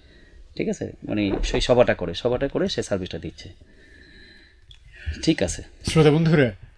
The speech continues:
Speaker 2: আপনাদের ফোনের অপেক্ষায় আমরা আছি, কিন্তু, আহ, ফোনে কথা বলবার আগে আনন্দের কথাটুকু জানিয়ে যাই। জানিয়ে দেব গত অনুষ্ঠানের কুইজ বিজয়ী শ্রোতা বন্ধুর নাম ঠিকানা।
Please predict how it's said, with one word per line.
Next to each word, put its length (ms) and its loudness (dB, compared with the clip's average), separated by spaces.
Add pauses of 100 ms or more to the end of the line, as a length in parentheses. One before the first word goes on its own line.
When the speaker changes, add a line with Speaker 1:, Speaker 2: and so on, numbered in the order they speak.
(220)
Speaker 2:
আপনাদের 400 4 (240)
ফোনের 300 6
অপেক্ষায় 420 6
আমরা 220 10
আছি, 340 6 (140)
কিন্তু, 440 6 (400)
আহ, 260 6
ফোনে 320 4
কথা 220 6
বলবার 320 8
আগে 300 8
আনন্দের 380 6
কথাটুকু 400 4
জানিয়ে 340 6
যাই। 260 6 (460)
জানিয়ে 320 10
দেব 220 10
গত 220 8
অনুষ্ঠানের 680 6 (340)
কুইজ 300 8
বিজয়ী 280 8
শ্রোতা 280 4
বন্ধুর 260 4
নাম 200 4
ঠিকানা। 380 6